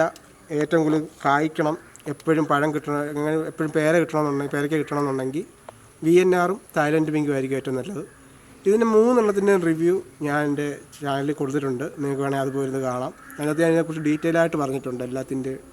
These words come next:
മെറിറ്റ്സും ഡീമെറിറ്റ്സും എല്ലാം. അപ്പോൾ കണ്ടില്ലേ, നമ്പർ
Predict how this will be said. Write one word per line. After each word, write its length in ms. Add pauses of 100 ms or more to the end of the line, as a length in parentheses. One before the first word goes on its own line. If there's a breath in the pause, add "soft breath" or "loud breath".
(280)
മെറിറ്റ്സും 440
ഡീമെറിറ്റ്സും 500
എല്ലാം. 180 (960)
അപ്പോൾ 180
കണ്ടില്ലേ, 260 (1700)
നമ്പർ 240